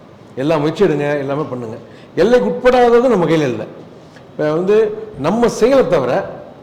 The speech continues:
நம்ம, நம்ம செயலை தவிர இது எல்லாமே நம்ம கையில இல்ல தானே.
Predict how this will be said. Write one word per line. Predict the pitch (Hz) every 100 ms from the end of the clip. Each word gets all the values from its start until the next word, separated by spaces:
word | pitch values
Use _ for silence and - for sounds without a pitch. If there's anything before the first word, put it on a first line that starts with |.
| - - - - - -
நம்ம, | 143 175 214 208 190
நம்ம | 175 190
செயலை | 185 226 247
தவிர | 240 208
இது | 170
எல்லாமே | 185 214
நம்ம | 208 165
கையில | 156
இல்ல | 160 147
தானே. | 131 127